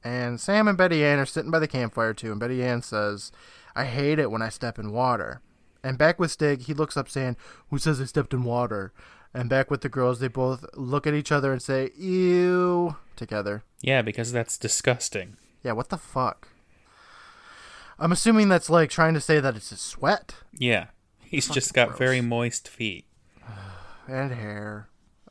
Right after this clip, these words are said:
Speaker 1: All of him.
Speaker 2: Which is, uh, yeah.
Speaker 1: From head to
Speaker 2: He's,
Speaker 1: toe.
Speaker 2: he's gross.
Speaker 1: He's moist. <sighs> Then they stand up because Gary, Tucker, and Kiki are making their way over, and Sam says,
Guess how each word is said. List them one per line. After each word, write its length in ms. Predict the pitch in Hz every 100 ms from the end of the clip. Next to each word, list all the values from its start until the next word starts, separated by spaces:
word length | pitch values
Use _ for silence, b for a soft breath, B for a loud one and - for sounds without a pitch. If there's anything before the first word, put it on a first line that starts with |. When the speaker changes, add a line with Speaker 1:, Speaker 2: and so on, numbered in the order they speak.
| - _
Speaker 1:
All 240 | 131 151 160
of 100 | 123
him. 100 | 98
Speaker 2:
Which 160 | 95
is, 320 | 143 139 131
uh, 460 | 151 156 160 160 156 - -
yeah. 380 | 156 196 104 101 -
Speaker 1:
From 120 | - 135
head 140 | 170
to 40 | -
Speaker 2:
He's, 80 | 151
Speaker 1:
toe. 260 | 139 110
Speaker 2:
he's 160 | 156 160
gross. 440 | - 156 107 -
Speaker 1:
He's 140 | 135 120
moist. 540 | 123 117 113 - - _ _ B B B
<sighs> 320 | 143 127 B
Then 140 | 120 190
they 80 | 208
stand 300 | - 165 147
up 140 | 143
because 220 | - 135 110
Gary, 340 | 143 147 143
Tucker, 300 | - 139 127
and 100 | 123
Kiki 260 | - 123 127
are 60 |
making 240 | 120 117 113
their 100 | 110
way 180 | 107 110
over, 340 | 143 131 175
and 120 | 113
Sam 220 | 107 123 117
says, 240 | 113 -